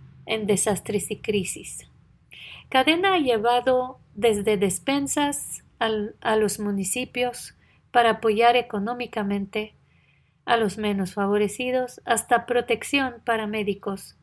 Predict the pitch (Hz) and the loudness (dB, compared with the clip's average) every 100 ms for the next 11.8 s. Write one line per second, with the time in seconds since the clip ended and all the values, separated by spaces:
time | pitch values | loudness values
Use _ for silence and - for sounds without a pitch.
0 | _ - 220 214 208 196 196 190 185 190 | _ 2 2 2 -4 -4 -4 -4 -4 -6
1 | 196 180 180 170 165 - _ _ _ _ | -6 -4 -2 -2 -4 -8 _ _ _ _
2 | _ - _ _ - - - - 294 311 | _ -20 _ _ -20 -20 -6 4 6 6
3 | 339 330 359 339 262 214 - 202 202 - | 2 4 2 6 4 4 0 -6 -8 -12
4 | _ _ _ _ - _ 247 233 247 247 | _ _ _ _ -20 _ 4 6 6 4
5 | 220 - 240 240 240 233 220 254 240 240 | 0 2 2 4 2 0 0 -2 -4 -4
6 | 208 202 202 - _ _ _ _ _ 226 | -2 -2 -4 -10 _ _ _ _ _ -2
7 | 220 262 277 277 - 214 190 233 - 269 | 2 6 6 4 0 0 0 -2 0 -2
8 | 285 302 269 - 214 208 208 220 226 - | 0 -2 -2 -2 0 0 -2 -6 -4 4
9 | 247 254 240 226 214 208 196 - 233 226 | 6 6 2 2 -2 -4 -4 2 2 2
10 | - _ - - _ _ - 269 269 - | -6 _ -20 -20 _ _ -4 -2 -2 -2
11 | 247 214 247 254 226 - 208 202 | -4 -4 2 2 2 -2 -6 -6